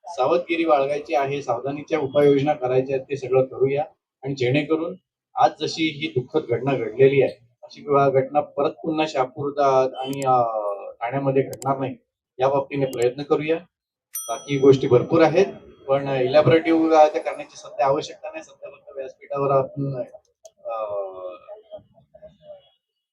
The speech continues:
ओपनिंग करण्यासाठी किंवा डेमॉन्स्ट्रेट करण्यासाठी, डिटेल म-, त्या, डिटेलिंगसाठी नाही. आपले तीन दिवस कार्यक्रम आहे,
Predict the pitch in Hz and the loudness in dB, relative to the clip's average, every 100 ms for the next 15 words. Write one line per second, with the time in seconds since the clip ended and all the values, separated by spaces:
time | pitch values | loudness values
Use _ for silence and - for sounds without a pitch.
0 | _ 131 131 185 190 - 160 165 165 160 | _ -4 2 2 2 0 -6 -8 -10 -6
1 | 165 185 202 - - - 113 - 175 180 | 2 2 0 -8 -18 -20 -10 -8 -6 -2
2 | 190 - 165 170 165 190 - - 180 170 | -2 -2 -4 -4 0 0 -2 -4 -6 -4
3 | 175 170 165 160 156 160 156 156 160 - | -2 -2 0 0 -2 -4 -4 -4 -10 -12
4 | - - - - - - - - 151 160 | -14 -14 -14 -16 -16 -18 -16 0 4 4
5 | 147 135 156 160 156 165 | 2 -2 -2 -2 -2 -2